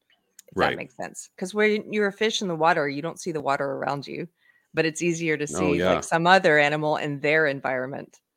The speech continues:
Speaker 1: I've also seen this
Speaker 2: Yeah.
Speaker 1: play out, uh, in your video. You mentioned public opinion and how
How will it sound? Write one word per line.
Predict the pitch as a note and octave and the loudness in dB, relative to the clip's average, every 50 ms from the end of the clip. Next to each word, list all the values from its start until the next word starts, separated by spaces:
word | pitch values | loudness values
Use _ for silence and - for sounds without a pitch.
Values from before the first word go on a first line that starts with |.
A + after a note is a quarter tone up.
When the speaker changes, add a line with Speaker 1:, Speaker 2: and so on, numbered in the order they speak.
| _ _ _ _ _ _ _ _ _ - | _ _ _ _ _ _ _ _ _ 4
Speaker 1:
I've | F3+ A#3 | 8 8
also | D#4 F4 - F#4+ F4 | 8 8 6 2 -2
seen | - - B3 A3 G3 | 0 0 -2 0 0
this | F#3 E3+ | 0 0
Speaker 2:
Yeah. | F3 F#3 F#3 | 2 2 4
Speaker 1:
play | E3+ F3+ F3 E3+ | 4 4 4 4
out, | E3+ E3+ E3+ D#3+ D#3 D3+ - - _ - | 4 6 6 6 4 2 0 -2 _ 0
uh, | F3 E3 D#3+ - | 2 2 2 2
in | F3 F3+ F#3 | 2 0 -2
your | F#3 E3+ | -2 -2
video. | F3 F3 E3+ E3+ E3 D#3+ | -2 -2 0 2 0 0
You | D#3 D#3 E3+ | 0 -2 -4
mentioned | D#3 D#3+ D#3 - D#3+ D3 C#3+ | -4 -6 -6 -6 -8 -12 -8
public | - D#3+ D3+ D#3+ D3+ - | -6 -6 -4 -4 -6 -8
opinion | E3 - - D#3 D3+ D3+ D3 C#3+ | -10 -12 -10 -8 -6 -6 -6 -6
and | C3+ C3+ | -8 -8
how | D3 D3+ C3+ C#3 C3+ C3+ C3+ | -6 -4 -2 -2 -2 -2 -4